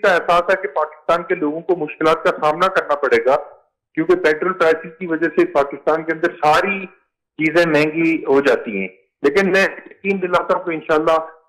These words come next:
मेरे ख्याल में एक डेढ़ मंथ में, अ, सिचुएशन बेहतरी की तरफ आएगी और आईएमएफ का program बाहर पर पाकिस्तान के अवाम को रिलीफ मिलेगी।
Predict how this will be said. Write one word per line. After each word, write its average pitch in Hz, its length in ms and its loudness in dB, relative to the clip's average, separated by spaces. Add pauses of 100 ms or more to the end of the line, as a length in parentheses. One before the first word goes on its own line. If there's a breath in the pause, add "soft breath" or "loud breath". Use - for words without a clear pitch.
मेरे 139 280 0
ख्याल 175 140 0
में 180 120 0
एक 165 240 2
डेढ़ 165 180 2
मंथ 156 300 0
में, 160 160 2
अ, 151 220 -4
सिचुएशन 143 720 0
बेहतरी 139 360 0
की 156 100 -6
तरफ 151 300 0
आएगी 131 420 -2 (220)
और 139 80 6
आईएमएफ 156 440 2
का 175 60 6
program 151 480 0
बाहर 135 280 2
पर - 400 -4
पाकिस्तान 151 560 -4
के 156 120 0
अवाम 131 260 2
को 147 140 0
रिलीफ 123 400 0
मिलेगी। 98 300 -8